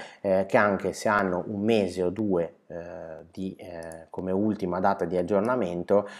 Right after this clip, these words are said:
eh, sono plugin che magari non risentono, eh, di particolari variazioni se non le major update di WordPress.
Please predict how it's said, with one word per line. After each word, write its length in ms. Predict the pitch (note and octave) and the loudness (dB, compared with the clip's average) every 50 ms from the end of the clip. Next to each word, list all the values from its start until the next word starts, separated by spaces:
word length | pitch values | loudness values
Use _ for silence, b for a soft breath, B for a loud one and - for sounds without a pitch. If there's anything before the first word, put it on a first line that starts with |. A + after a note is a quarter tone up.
| B B B | B B B
eh, 240 | - F#2+ F#2 F2+ E2+ | 0 2 2 2 0
sono 300 | - - G#2+ F#2+ F2+ E2 | -2 -2 0 0 0 2
plugin 420 | G#2+ A2 G2+ F#2 F#2 F#2+ G2 F#2+ | 2 0 2 2 0 0 0 0
che 140 | - - F2 | 0 0 0
magari 420 | F2 F#2 F2+ F#2+ F2+ F2+ F#2+ F#2+ | 0 0 2 2 2 2 2 0
non 280 | G2 F#2+ F#2+ F#2+ F#2 F#2+ | 0 0 0 0 0 -2
risentono, 880 | F#2 G2 F#2+ - - G2 E2+ E2+ F2+ E2+ - G2 F#2+ F#2+ F#2+ G2 G2 B B B B B B | -4 -4 -6 -4 -4 -4 -4 -4 -6 -4 -2 -2 0 0 0 -2 -2 B B B B B B
eh, 180 | G2 F#2 F#2 | 0 2 2
di 140 | F2 F#2 F#2+ | 2 0 -2
particolari 680 | - G2+ F2+ - - G2+ - A2+ G2+ F#2 E2+ F2 F#2+ F2+ | 0 -2 -2 0 -2 -2 0 2 2 2 2 2 0 0
variazioni 760 | F#2 F2 E2+ F#2 F#2+ F#2+ - - - - F2+ E2+ F2+ F#2 F#2+ | 0 0 2 2 2 0 0 -2 -4 -2 -2 0 0 -2 -2
se 160 | F#2+ - - | -4 -4 -6
non 420 | F2+ E2+ F2 F2 F#2 F#2+ F#2+ G2 G2 - | -6 -4 -4 -4 -2 0 -2 -2 -2 -4
le 140 | G#2 F#2+ | -6 -6
major 380 | F#2 F#2 F#2+ F#2+ E2+ G#2+ G2+ F#2 | -4 -4 -4 -4 0 2 2 2
update 440 | F2 - F2+ E2 F2 F2 F2 - G2 | 2 0 -2 -4 -4 -4 -2 -2 -2
di 80 | F2+ | -2
WordPress. 640 | F#2 E2 F#2+ G#2 G#2 G2 - - D2+ D#2 D2+ - - | -2 0 4 6 6 4 4 0 -8 -10 -10 -10 -16